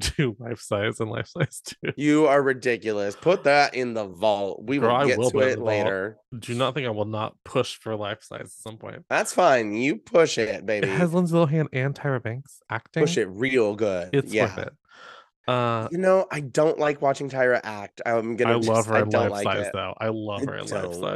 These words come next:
Speaker 1: Size. Oh my God, come on. <laughs> She's so good.
Speaker 2: That's okay.
Speaker 1: Oh my God. Okay. Well, anyway, we have
Speaker 2: Well, any
Speaker 1: reached
Speaker 2: final thoughts about our now, like I said,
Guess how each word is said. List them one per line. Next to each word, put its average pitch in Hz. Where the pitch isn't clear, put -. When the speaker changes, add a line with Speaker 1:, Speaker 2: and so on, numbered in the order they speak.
Speaker 1:
Size. -
Oh 147
my 143
God, 139
come 156
on. 143
<laughs> -
She's 392
so 339
good. 277
Speaker 2:
That's 110
okay. -
Speaker 1:
Oh 139
my 117
God. 110
Okay. 101
Well, 135
anyway, 110
we 143
have 151
Speaker 2:
Well, 180
any 247
Speaker 1:
reached 320
Speaker 2:
final 254
thoughts 165
about 180
our 143
now, 139
like 139
I 180
said, 110